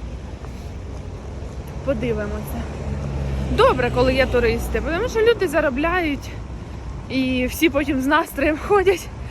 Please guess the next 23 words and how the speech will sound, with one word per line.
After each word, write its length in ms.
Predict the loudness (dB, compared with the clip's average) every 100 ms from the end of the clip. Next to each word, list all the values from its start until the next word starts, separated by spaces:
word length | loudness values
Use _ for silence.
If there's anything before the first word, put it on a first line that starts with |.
| -8 -8 -6 0
А 80 | 2
як 200 | 2 4
туристів 480 | 4 4 4 4
немає, 500 | 4 4 4 4 4
то 120 | 0 -2
всі 180 | -2
без 200 | 0 0
настрою. 680 | 0 0 0 -2 0 2 0 -2 -4 -6 -6 -4 0
І, 240 | 2 4 2
е, 480 | 0 -2 -4 -4 -2
ті, 120 | -4
хто 580 | -2 2 4 6 6 4 2
працює 840 | -2 -2 -2 0 2 2 2 2
як, 160 | 2 0 0
е, 200 | 0 0 0
працівники, 720 | -4 -2 -2 -2 -2 -2 -4
і 300 | -4 -8 -8
ті, 80 | -10 -8
хто, 100 | -8 -8 -12 -12 -14 -12 -12 -10 -6
м, 360 | -4 -4 -6 -2
тримає 460 | 0 0 0 -4
свій 260 | -6 -6 -6
бізнес. 480 | -4 -4 -6 -6